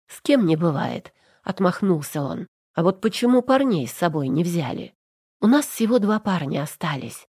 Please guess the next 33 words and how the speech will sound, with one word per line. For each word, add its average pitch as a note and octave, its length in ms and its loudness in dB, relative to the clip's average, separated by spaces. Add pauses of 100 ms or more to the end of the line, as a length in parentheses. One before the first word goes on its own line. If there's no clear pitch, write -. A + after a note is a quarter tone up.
(280)
Они G#3+ 220 4
охраняли A#3 640 0
дом. F3+ 400 -4 (380)
Так C#4 180 -2
и C#4+ 40 4
я C4 200 2
же D#3 160 -6
была D3+ 280 -2
с - 140 -10
ней. - 340 -8 (320)
Не A#3+ 140 6
уберегла. E3+ 720 0 (420)
К - 60 -20
тому A#3+ 280 2
же A#3 120 2
я F#3 140 2
говорила, F3 640 -2 (320)
центр F3+ 420 -2
города. G3 640 -2 (400)
Мы G3+ 120 4
же E3 140 0
не D#3+ 160 2
дёргали G#3+ 480 2
кота G3+ 420 -4
за D#3+ 160 -2
усы. - 500 -8 (300)
Виктору F#3+ 480 2
Заболоцкому F3+ 840 -2 (260)
написать A3+ 520 -2
не A#3+ 100 4
успели. G#3 640 -4 (380)
Хотели F3 480 0
всего-навсего F3 880 -2